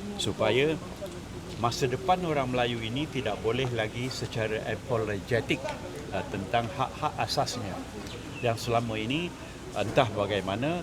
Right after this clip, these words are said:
tertinggal ataupun disampingkan.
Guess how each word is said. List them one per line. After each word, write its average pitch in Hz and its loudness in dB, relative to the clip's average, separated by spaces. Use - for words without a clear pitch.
tertinggal 110 2
ataupun 120 -2
disampingkan. 101 -2